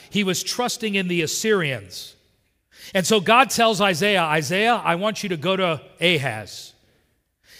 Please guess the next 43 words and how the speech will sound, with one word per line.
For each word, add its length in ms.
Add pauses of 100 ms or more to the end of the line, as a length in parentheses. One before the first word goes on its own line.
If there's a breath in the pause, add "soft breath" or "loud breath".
and 140
I 60
want 260
you 60
to 100
tell 260
Ahaz 800 (360 soft breath)
that 160
I'm 200
not 180
gonna 200
let 200
these 220
two 220
kings 340
in 80
the 80
north, 480
they 120
formed 360
a 40
coalition, 760 (300 loud breath)
I'm 160
not 240
gonna 160
let 260
them 180
come 260
down 300
on 180
you 400
and 160
destroy 400
you, 300 (880 loud breath)
nor 260
am 140
I 80
gonna 180
let 160
the 140
Assyrians 680
destroy 440
you. 260